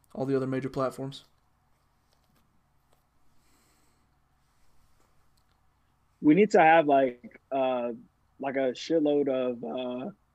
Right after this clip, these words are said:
Speaker 2: tags <laughs> at the bottom of our, uh, video on YouTube just to maximize <laughs> the amount of people who found us. Just, like, tag it,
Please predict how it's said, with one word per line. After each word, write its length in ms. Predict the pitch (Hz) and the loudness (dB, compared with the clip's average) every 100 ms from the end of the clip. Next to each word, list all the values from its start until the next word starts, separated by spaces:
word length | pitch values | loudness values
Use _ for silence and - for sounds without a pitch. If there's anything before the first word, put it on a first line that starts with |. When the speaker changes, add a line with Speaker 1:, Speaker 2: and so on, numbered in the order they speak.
| _ _ _ _ _ | _ _ _ _ _
Speaker 2:
tags 600 | 160 147 160 165 - - - | 4 6 6 4 -2 -12 -8
<laughs> 180 | - - | -6 -2
at 240 | 180 165 | 0 0
the 80 | 170 | 0
bottom 380 | 143 147 156 156 | 4 4 4 2
of 120 | 143 | 2
our, 280 | 151 147 139 _ _ _ _ _ _ _ _ _ _ _ _ _ _ _ _ _ - 127 | 2 0 -4 _ _ _ _ _ _ _ _ _ _ _ _ _ _ _ _ _ -8 -4
uh, 580 | 143 139 135 135 127 127 | 0 2 4 2 0 -4
video 420 | 117 147 156 151 | -2 0 0 -2
on 80 | 139 | -2
YouTube 500 | 147 147 156 156 135 | -4 -4 -4 -4 -4
just 220 | 143 - | -6 -4
to 240 | 135 127 - 147 | -6 -6 -8 -8
maximize 920 | 143 147 147 175 160 190 170 180 151 | -2 0 0 -2 -2 -2 -2 -2 -2
<laughs> 0 | |
the 80 | - | -2
amount 320 | 151 139 147 | -2 -2 -2
of 80 | 160 | 0
people 220 | 156 147 | 0 2
who 100 | 156 | 0
found 320 | 143 143 147 151 | 2 0 2 0
us. 160 | 156 - _ _ _ | -2 -8 _ _ _
Just, 120 | 147 | -2
like, 220 | 151 143 | 0 2
tag 260 | - 147 143 | 4 4 6
it, 320 | 143 139 127 | 2 2 -2